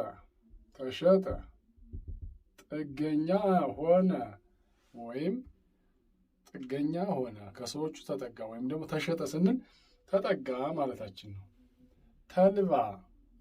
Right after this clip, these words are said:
ተልባ ማለት ተንሸራታች፣ የሚንሸራተት፣ ማይሰፈር ማለት ነው። የሆነ ነገር እንደ ተልባ ስፍር ካልነ ይንሸራተታል፣ አይሰፈርም ማለት ነው።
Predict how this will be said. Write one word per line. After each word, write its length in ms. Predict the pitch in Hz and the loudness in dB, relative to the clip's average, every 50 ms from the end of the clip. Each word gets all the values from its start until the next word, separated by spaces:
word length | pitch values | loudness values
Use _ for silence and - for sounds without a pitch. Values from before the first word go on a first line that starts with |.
| _ _ - | _ _ -12
ተልባ 380 | - 151 160 170 190 190 185 175 156 139 127 | -8 -2 0 2 2 2 2 2 2 0 0
ማለት 440 | 117 113 - - 117 139 165 190 202 190 - - | -4 -6 -8 -6 -2 0 0 0 0 -2 -8 -14
ተንሸራታች፣ 920 | - - 165 185 190 185 - 185 180 170 151 139 143 139 113 110 120 - - - | -6 -2 0 0 0 4 4 4 4 6 4 2 0 -4 -8 -8 -10 -10 -8 -8
የሚንሸራተት፣ 880 | 131 139 147 160 170 160 - 147 135 131 123 - - - 151 156 170 - - - _ - | -4 -4 -4 -4 -4 -4 -4 -2 -2 -2 -4 -6 -8 -10 -10 -10 -10 -14 -18 -20 _ -12
ማይሰፈር 760 | 127 123 139 151 160 151 - - 131 117 - - - 160 175 | -8 -4 -4 -2 -4 -4 -4 -6 -6 -8 -8 -2 2 2 4
ማለት 300 | 185 170 135 120 107 101 - | 4 2 0 -4 -8 -12 -14
ነው። 100 | - - - _ _ _ _ - - - - - - | -18 -20 -20 _ _ _ _ -20 -20 -20 -20 -16 -12
የሆነ 280 | - 139 147 156 160 165 | -6 -2 -2 0 0 0
ነገር 260 | 160 160 151 160 175 170 | -2 -2 2 2 2 2
እንደ 200 | 160 151 147 160 170 | 2 0 0 0 2
ተልባ 280 | - 170 165 165 156 156 139 | 2 2 2 2 0 -2 -2
ስፍር 300 | - - - - 135 131 | -2 -6 -8 -8 -8 -8
ካልነ 320 | - 139 135 135 143 165 196 | -6 -6 -4 -4 -2 -2 0
ይንሸራተታል፣ 720 | 196 165 151 139 - - 151 147 139 139 - 135 135 120 120 | 0 0 0 0 -2 0 0 0 0 0 -2 -6 -6 -6 -4
አይሰፈርም 760 | 120 127 131 127 - 127 127 - - - 107 101 98 113 123 | -2 -2 -2 -2 -4 -6 -8 -8 -10 -12 -14 -12 -10 -8 -6
ማለት 280 | 127 123 110 101 101 95 95 | -6 -6 -6 -10 -12 -14 -14
ነው። 120 | 98 - | -16 -18